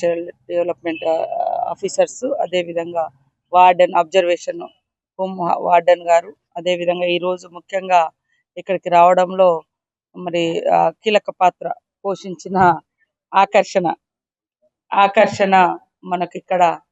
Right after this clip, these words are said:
లైబ్రరీ ఏర్పాటు చేసి మమ్మల్ని ఆహ్వానించడం జరిగింది. లై-, ఆకర్షణ టెన్త్ క్లా-, నైన్త్ క్లాస్ స్టూడెంట్ అయినప్పటికీ ఇప్పటి వరకు రాష్ట్ర వ్యాప్తంగా దాదాపుగా ఇరవై ఐదు లైబ్రరీస్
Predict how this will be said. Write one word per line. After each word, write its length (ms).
లైబ్రరీ 760
ఏర్పాటు 540
చేసి 300
మమ్మల్ని 460
ఆహ్వానించడం 760
జరిగింది. 640
లై-, 140
ఆకర్షణ 680
టెన్త్ 200
క్లా-, 340
నైన్త్ 400
క్లాస్ 240
స్టూడెంట్ 440
అయినప్పటికీ 640
ఇప్పటి 260
వరకు 340
రాష్ట్ర 360
వ్యాప్తంగా 720
దాదాపుగా 560
ఇరవై 240
ఐదు 420
లైబ్రరీస్ 760